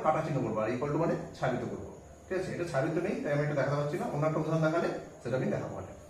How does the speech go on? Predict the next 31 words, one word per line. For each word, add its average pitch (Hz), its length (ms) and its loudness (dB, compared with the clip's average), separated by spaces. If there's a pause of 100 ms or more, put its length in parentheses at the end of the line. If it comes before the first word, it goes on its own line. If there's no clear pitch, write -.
(200)
তো - 80 -8
এমপি 147 340 2
not 147 140 4
equal 165 160 2
to 151 100 2
zero, 107 120 2 (120)
not 131 140 2
equal 165 180 2
to 165 60 0
মানে 170 120 2
হচ্ছে 220 120 -2 (120)
কাটা 139 160 4
চিহ্ন। 208 160 -2 (420)
যেহেতু 180 260 6
আমার 208 140 4
এই 156 120 0
ঘরটা 180 200 2
দিলে 196 220 0
পরে 202 100 2
এই 160 160 0
ঘরটা 175 220 6
বোঝা-, 185 240 6
বোঝাবে 156 280 4
না, - 120 2
তাই 139 120 2
আমি 143 120 0
এটা 151 120 4 (220)
মাঝখানে 120 420 0
দেবো 92 180 -10 (440)
কাটা - 180 -8
চিহ্নটা। 95 280 -12